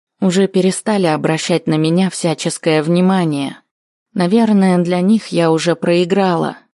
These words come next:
Они же не из тех, кто сдаётся, а потому не желают водиться с кем-то столь слабовольным и бесхарактерным. Сразу после проката произвольной программы на чемпионате мира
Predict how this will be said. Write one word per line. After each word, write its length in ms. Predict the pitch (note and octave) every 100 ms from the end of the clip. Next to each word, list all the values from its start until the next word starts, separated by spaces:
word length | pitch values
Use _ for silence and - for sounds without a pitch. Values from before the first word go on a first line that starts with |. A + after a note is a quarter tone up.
| _ _ _ _
Они 300 | - D3+ E3
же 180 | D3+ D#3+
не 200 | D#3 D#3
из 140 | D3 -
тех, 260 | A3 G3
кто 220 | - E3+
сдаётся, 720 | C3+ D3 D3+ D#3 C3+ - - - _ _ -
а 80 | D#3+
потому 420 | E3+ G3 G3 A3
не 160 | F#3+
желают 420 | F3 G3 A3+ G3+ C#3+
водиться 460 | D3 C#3+ D3 -
с 100 | -
кем-то 340 | - D3+ C#3 C#3
столь 320 | - E3 C#3+
слабовольным 800 | - D3 C#3+ C#3 E3 F#3 D#3 D3
и 40 |
бесхарактерным. 1080 | D3 D#3 - F3+ F3+ D#3+ - C3+ C3+ C3 - - _ _ _ _ _ _ _ _ _ _
Сразу 440 | - G#3 F#3+ F3 E3+
после 340 | - E3+ F3
проката 540 | - F3 - F#3 - E3
произвольной 600 | E3+ F3 E3+ F3+ E3 D#3+
программы 540 | E3+ E3 F3+ E3+ E3
на 140 | D#3+
чемпионате 720 | D#3+ F3 E3+ E3+ F3 E3+ D#3+ E3
мира 500 | F3 G#3 F#3+ D3